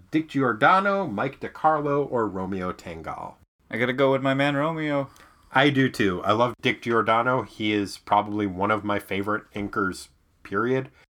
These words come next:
Speaker 1: But for this title, Romeo Tanghal is the one that looks right to me, and he's the one that I think works with Perez the best. Mike DiCarlo also does a good job, but yeah, it's, uh, it's Romeo Tanghal gets this Golden Jupiter.
Speaker 2: All right.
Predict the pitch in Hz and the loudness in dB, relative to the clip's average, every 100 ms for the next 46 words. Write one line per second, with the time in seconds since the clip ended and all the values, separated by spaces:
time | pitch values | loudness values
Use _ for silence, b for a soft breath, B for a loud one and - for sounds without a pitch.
0 | _ 104 95 113 - - - 110 107 110 | _ -4 2 2 0 -12 -2 0 2 -2
1 | - 117 120 139 135 - _ _ _ _ | -2 0 2 0 -2 -6 _ _ _ _
2 | _ _ _ - 107 110 110 107 110 101 | _ _ _ -6 -2 2 2 0 0 0
3 | 95 95 95 98 92 85 87 82 - 80 | 2 2 0 -4 -4 -6 -8 -12 -12 -12
4 | 73 - - - - 87 82 87 85 82 | -12 -18 -16 -16 -16 -14 -12 -12 -12 -8
5 | 87 87 85 87 - 87 87 87 - 95 | -6 -6 -6 -8 -8 -12 -8 -10 -10 -14
6 | - 85 80 78 - 82 87 - - B | -12 -12 -10 -12 -16 -16 -16 -16 -20 B
7 | B 175 160 151 110 98 82 78 92 76 | B 0 2 2 2 0 -4 -8 -12 -12
8 | 76 82 76 85 73 76 _ - 78 - | -14 -14 -12 -10 -10 -12 _ -10 -10 -12
9 | b b b b - 107 104 - - 143 | b b b b -2 0 0 -4 -6 -4
10 | 127 - 120 117 113 135 131 135 127 - | -2 0 2 2 0 0 0 2 0 -2
11 | 135 139 147 131 135 - 131 120 101 101 | 0 2 2 2 -2 -2 -4 -6 -4 -4
12 | 101 95 90 90 87 92 76 - _ _ | -4 -4 -6 -8 -8 -8 -10 -12 _ _
13 | _ _ - 98 104 120 180 214 | _ _ -14 -8 -4 -2 -2 -6